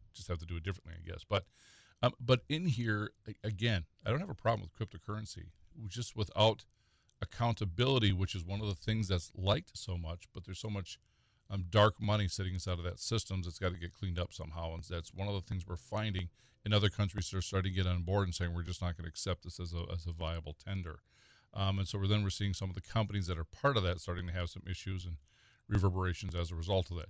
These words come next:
No, it didn't also help that, uh, Elon Musk said, "We're not gonna take it for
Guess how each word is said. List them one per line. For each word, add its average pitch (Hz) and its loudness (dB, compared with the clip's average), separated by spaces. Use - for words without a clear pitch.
No, 143 -6
it 113 -12
didn't 117 -8
also 104 -8
help 98 -6
that, 85 -10
uh, 85 -6
Elon 92 -4
Musk 87 -2
said, 85 -4
"We're 85 -6
not 85 -4
gonna 87 -8
take 82 -4
it - -12
for 82 -8